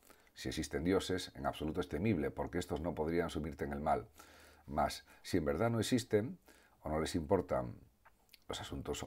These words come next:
humanos, ¿a qué vivir en un mundo vacío de dioses o vacío de providencia? Pero si existen,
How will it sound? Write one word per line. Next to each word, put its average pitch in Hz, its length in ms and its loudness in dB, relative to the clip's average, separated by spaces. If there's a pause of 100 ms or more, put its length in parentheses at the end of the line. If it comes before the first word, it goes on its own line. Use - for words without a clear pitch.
humanos, 92 520 0 (400)
¿a 80 160 2
qué 113 100 4
vivir 104 320 6
en 87 120 4
un 90 100 0
mundo 90 200 4
vacío - 280 2
de 78 100 6
dioses 85 340 0
o 73 60 -2
vacío 64 240 0
de 71 80 2
providencia? 76 540 0
Pero - 180 -4
si - 100 -6
existen, 101 560 0